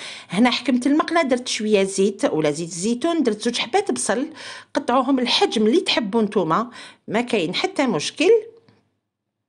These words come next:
هنا حطيت البصل تاعي كيما راكم تشوفوا راهو يدبال في الزيت.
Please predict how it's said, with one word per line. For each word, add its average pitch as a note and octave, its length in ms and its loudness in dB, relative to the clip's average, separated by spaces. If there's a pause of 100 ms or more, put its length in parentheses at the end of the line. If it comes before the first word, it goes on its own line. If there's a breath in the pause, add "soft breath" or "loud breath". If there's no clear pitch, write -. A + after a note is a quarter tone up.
(1120 loud breath)
هنا D#4+ 500 4
حطيت C#4 380 0
البصل B3 460 0
تاعي G#3 380 -2
كيما A3 260 0
راكم G3 220 0
تشوفوا G3 520 -2
راهو G3 240 0
يدبال F3+ 640 0 (300 loud breath)
في - 120 -10
الزيت. G3 520 0